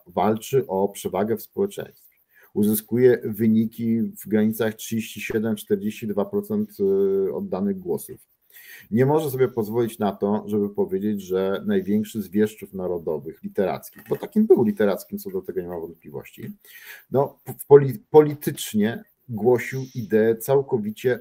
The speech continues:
błędne od A do Z. Dlatego na sześćdziesięciu stronach, można powiedzieć, pokroiwszy całą politykę Mickiewicza na kawałki,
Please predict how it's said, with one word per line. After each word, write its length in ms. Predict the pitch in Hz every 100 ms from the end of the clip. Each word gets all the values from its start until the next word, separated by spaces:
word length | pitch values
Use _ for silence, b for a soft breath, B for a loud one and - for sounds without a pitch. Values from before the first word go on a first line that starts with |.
| -
błędne 840 | 98 101 107 104 101 104 117 -
od 180 | - - -
A 160 | 85
do 180 | 85 95
Z. 420 | - 95 73 _ _ b -
Dlatego 500 | 110 185 170 120 -
na 200 | 107 104
sześćdziesięciu 640 | - 104 107 139 143 135
stronach, 600 | 123 - 127 113 95 -
można 240 | 196 202 101
powiedzieć, 280 | - 160 -
pokroiwszy 720 | 147 147 127 131 147 - 110
całą 280 | 131 135 117
politykę 800 | - 104 104 - 117 113 196 95
Mickiewicza 680 | 101 101 - 104 147 - 113
na 120 | 101
kawałki, 580 | 104 98 - - -